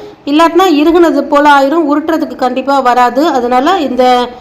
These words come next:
ப்ராசஸ் வந்து நீங்க டக்கு டக்குன்னு செய்யணும். அப்பதான் உருட்டி எடுக்க முடியுங்க. இப்ப பாருங்க, கை கொஞ்சம் சுட தான் செய்யும். கொஞ்சம் கை சூடு தாங்குறவங்க நீங்க இதை உருட்டி எடுத்துக்கோங்க. இதை செய்யறது ரொம்ப ஈஸி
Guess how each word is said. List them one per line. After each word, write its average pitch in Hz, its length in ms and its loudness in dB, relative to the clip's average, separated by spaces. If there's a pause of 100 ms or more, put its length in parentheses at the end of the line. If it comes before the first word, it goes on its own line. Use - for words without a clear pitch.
(240)
ப்ராசஸ் 254 420 -2
வந்து 254 220 -2
நீங்க 233 260 -2
டக்கு 240 300 -2
டக்குன்னு 277 280 0 (120)
செய்யணும். 233 440 0 (120)
அப்பதான் 247 360 -2
உருட்டி 247 280 -2
எடுக்க 233 260 -2
முடியுங்க. 226 360 -2 (1300)
இப்ப 233 220 -6
பாருங்க, 240 300 2 (120)
கை 285 100 4 (180)
கொஞ்சம் 269 260 0
சுட 269 300 0
தான் 320 240 -2
செய்யும். 262 340 -2 (540)
கொஞ்சம் 269 260 0 (200)
கை 294 120 4 (160)
சூடு 330 260 2 (140)
தாங்குறவங்க 277 640 0 (140)
நீங்க 240 200 -4
இதை 233 160 -2
உருட்டி 233 280 -4
எடுத்துக்கோங்க. 233 480 -2 (1300)
இதை 277 100 4 (140)
செய்யறது 392 420 4 (100)
ரொம்ப 277 160 2 (140)
ஈஸி 277 200 -2